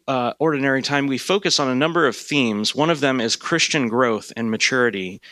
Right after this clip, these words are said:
in discipleship. One of the major stumbling blocks at the point of every new believer's life is the command by Jesus Christ that you must forgive.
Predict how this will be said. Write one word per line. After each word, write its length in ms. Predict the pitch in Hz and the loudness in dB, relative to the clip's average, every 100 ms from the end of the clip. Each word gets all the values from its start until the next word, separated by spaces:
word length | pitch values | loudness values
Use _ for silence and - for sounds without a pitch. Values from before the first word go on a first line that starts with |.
| - - | -16 -6
in 180 | 110 | -4
discipleship. 720 | 107 - 127 107 104 - 85 - | 0 2 0 0 -2 -2 -4 -2
One 160 | 143 | 0
of 100 | 170 | 0
the 80 | 135 | 0
major 680 | 127 135 165 175 170 156 147 - - - | 0 2 2 0 2 0 -2 -10 -14 -2
stumbling 640 | - - 180 196 156 113 | 0 2 0 2 2 2
blocks 400 | 113 104 104 - 120 | 2 2 2 -2 -4
at 80 | |
the 80 | 117 | -8
point 380 | 113 160 160 135 _ | -6 0 2 0 _
of 320 | 135 120 - - _ - | -4 -4 -6 -14 _ -2
every 300 | 151 156 165 | 0 2 2
new 180 | 143 156 | 4 2
believer's 540 | 127 127 147 127 110 | 0 0 0 0 0
life 500 | 117 131 107 104 - - - - | 2 2 0 -2 -8 -16 -20 -4
is 320 | 127 120 - | -2 0 -2
the 280 | 117 120 113 - | 0 0 0 -4
command 500 | - 127 135 170 151 | -2 2 2 2 2
by 120 | 123 | 0
Jesus 400 | 113 135 139 117 | -2 -4 -2 -2
Christ 440 | - 131 110 - - | -2 -2 0 -2 -2
that 160 | 107 | -6
you 200 | 107 131 | -4 -2
must 480 | 131 120 143 - - | 0 0 0 -2 -4
forgive. 720 | - 135 107 117 90 - | -2 -4 -2 -2 -4 -8